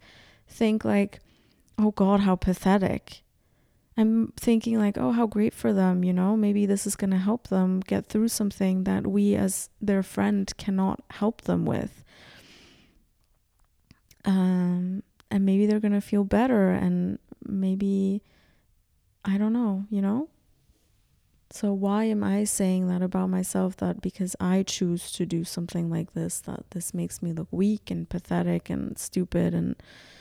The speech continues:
why am I feeling shameful towards it? There's no reason to feel shame towards this. It's actually a sign of strength. You're facing your problems head on.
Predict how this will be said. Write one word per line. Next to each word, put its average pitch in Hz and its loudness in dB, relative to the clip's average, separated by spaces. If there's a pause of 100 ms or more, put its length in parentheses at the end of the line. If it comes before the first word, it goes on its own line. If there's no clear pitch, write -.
(1200)
why 175 0
am 262 0
I 240 2
feeling 226 0
shameful 214 0
towards - -6
it? - -10 (320)
There's 202 -6
no 202 -2
reason 202 2
to 180 -4
feel 180 -2
shame 185 2
towards 180 -4
this. - -10
It's - -2
actually 220 2
a 208 2
sign 190 0
of 185 0
strength. 202 2
You're 175 0
facing 196 2
your 180 2
problems 180 0
head 170 -2
on. 160 -4